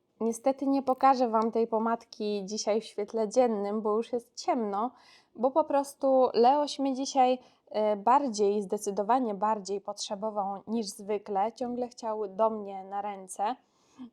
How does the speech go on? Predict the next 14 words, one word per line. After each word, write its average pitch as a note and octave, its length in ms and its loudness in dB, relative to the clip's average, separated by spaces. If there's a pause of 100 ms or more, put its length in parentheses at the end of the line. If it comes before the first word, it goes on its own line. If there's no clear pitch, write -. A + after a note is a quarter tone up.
(160)
mm, G#3 540 -8
bo A3 100 2
idą C4 260 4
mu B3 180 2
ząbki, G#3+ 720 -4 (360)
więc, G3+ 580 -6
e, F#3+ 440 -2 (120)
podałam G#3+ 400 4
mu G3 180 2
lek, A#3+ 400 4 (140)
trochę A3 300 -6
mu G3+ 140 -6
było G3 280 2
lepiej, C#4+ 540 0